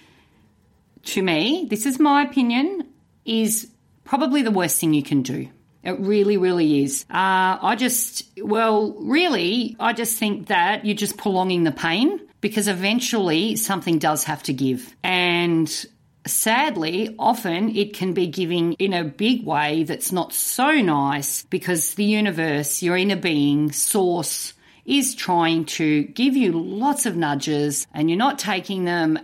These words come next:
and then in the end, it's a bit of a scream. Okay, so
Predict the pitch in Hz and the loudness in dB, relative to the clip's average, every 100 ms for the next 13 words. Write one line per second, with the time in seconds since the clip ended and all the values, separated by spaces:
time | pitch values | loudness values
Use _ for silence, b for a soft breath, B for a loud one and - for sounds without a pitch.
0 | - 170 170 170 160 160 151 143 143 135 | -4 -2 -2 0 0 0 0 0 -2 -4
1 | 143 - 151 151 143 147 - - 139 127 | -6 -4 -4 -4 -4 -2 -4 -2 -2 -2
2 | 127 123 - _ _ _ _ _ _ _ | -2 -4 -12 _ _ _ _ _ _ _
3 | _ - 254 214 208 160 - - - 220 | _ -2 -2 0 0 0 -4 -2 0 0
4 | 170 | -2